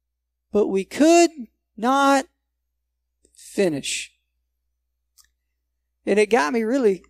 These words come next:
to thinking about what the Lord had been dealing with me about all week, this idea of starting well, but not finishing. I see this happen all the time. Most of you know I'm a teacher. When I read papers, sometimes I'll have kids that just really know how to start a paper. Man, that first paragraph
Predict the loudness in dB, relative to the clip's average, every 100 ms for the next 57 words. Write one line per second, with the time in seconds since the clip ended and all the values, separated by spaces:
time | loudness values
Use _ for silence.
0 | _ -10 -2 0 0 0 0 0 -4 -8
1 | _ _ _ 0 0 2 4 4 4 0
2 | -4 -8 -18 _ _ -4 -2 0 0 0
3 | 2 2 4 4 4 2 -2 -8 -10 -4
4 | -4 -2 -2 2 4 4 2 -2 2 4
5 | 4 2 4 4 4 2 2 -2 -2 -4
6 | -4 -6 _ _ _ _ _ _ _ _
7 | _ _ _ _ _ _ -6 -4 -4 -8
8 | -6 -4 -2 0 0 2 0 0 -2 -2
9 | -2 -4 -4 -6 -6 -6 -2 0 0 -2
10 | -6 -6 -2 -2 -2 -2 -2 -2 -6 -4
11 | -2 0 0 -2 -2 -6 -4 -4 -2 -2
12 | 0 -2 0 0 2 0 -2 -6 0 2
13 | 2 0 0 -2 0 0 0 0 -2 -2
14 | -6 -4 -6 -4 -4 0 0 2 2 0